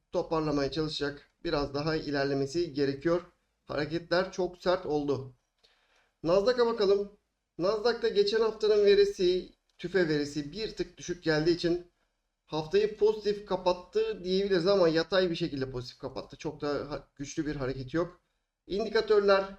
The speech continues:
henüz negatif sinyalde, toparlanmışa benzemiyor. Pazartesi zaten piyasalar kapalı. Salı gününden itibaren bakalım neler yapacak. Fakat ben şu anki konumdan daha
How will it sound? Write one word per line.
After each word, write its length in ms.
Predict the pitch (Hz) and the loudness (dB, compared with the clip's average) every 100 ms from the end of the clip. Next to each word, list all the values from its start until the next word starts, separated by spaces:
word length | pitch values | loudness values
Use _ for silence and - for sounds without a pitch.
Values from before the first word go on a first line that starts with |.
| _ _ _ | _ _ _
henüz 540 | 208 202 196 - - | 6 8 6 2 -6
negatif 340 | 151 160 190 190 | -4 -4 -4 -4
sinyalde, 640 | 196 190 160 143 151 151 | 2 4 6 4 -2 -2
toparlanmışa 760 | 147 147 156 160 156 156 147 | -6 -4 -2 0 0 0 0
benzemiyor. 460 | 135 139 175 165 165 - _ _ _ _ _ _ _ _ | 0 2 4 6 4 0 _ _ _ _ _ _ _ _
Pazartesi 500 | 170 175 226 226 208 | 0 2 2 0 -4
zaten 400 | 196 220 208 208 | 2 4 6 6
piyasalar 460 | 202 196 190 175 156 | 6 4 4 2 2
kapalı. 480 | 190 190 156 151 160 | 0 0 2 0 -2
Salı 240 | - 190 | 2 4
gününden 340 | 190 170 160 165 | 6 6 6 4
itibaren 680 | 175 170 147 143 165 165 160 | 2 0 0 2 2 0 -2
bakalım 420 | 160 175 165 151 | -2 0 0 2
neler 240 | 147 180 | 2 4
yapacak. 540 | 190 185 165 190 190 - | 4 2 -2 -2 -6 -12
Fakat 480 | 160 202 208 - - | -4 -2 -2 -4 -8
ben 320 | 139 185 208 - | 2 2 2 -2
şu 180 | - 220 | -2 4
anki 360 | 214 202 196 185 | 6 6 4 0
konumdan 720 | 208 214 185 180 202 202 - - | 4 6 8 8 6 2 -6 -4
daha 420 | 165 208 214 214 | 0 2 2 -2